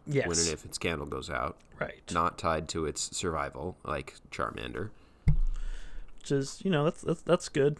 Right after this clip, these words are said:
Speaker 1: Yeah, it's, it's, it seems to be a supernatural flame, so maybe it's, it's probably less easy to, to put out, uh,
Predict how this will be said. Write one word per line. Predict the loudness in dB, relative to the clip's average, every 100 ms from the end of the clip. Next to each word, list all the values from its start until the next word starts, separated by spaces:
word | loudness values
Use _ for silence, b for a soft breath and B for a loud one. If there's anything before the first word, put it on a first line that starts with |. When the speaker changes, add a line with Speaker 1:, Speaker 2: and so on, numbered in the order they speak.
| 0 8
Speaker 1:
Yeah, | 10 10 6
it's, | 2 0 -2
it's, | -2 -2
it | -2
seems | 4 6 6
to |
be | 6 6
a |
supernatural | 8 4 6 6 6 6 4 4
flame, | 4 2 2 -2
so | 2 4 6
maybe | 6 6
it's, | 6 4 -4
it's | 4
probably | 8 8 8
less | 8 8 4
easy | 2 0 2
to, | 0 0
to | -4
put | -2 2 4
out, | 2 -2 -8 -12 -8
uh, | -6 -6 -8